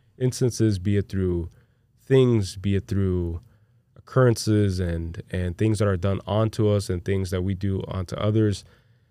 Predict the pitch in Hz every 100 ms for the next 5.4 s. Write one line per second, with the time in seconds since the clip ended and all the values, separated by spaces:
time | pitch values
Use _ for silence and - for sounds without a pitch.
0 | _ _ _ _ - 151 190 202 180 -
1 | 143 147 - 147 190 110 95 92 - 127
2 | 113 98 110 117 113 95 107 117 - 107
3 | 101 - 110 110 101 98 95 - 110 104
4 | 101 92 90 113 123 107 95 107 - 139
5 | 139 127 123 117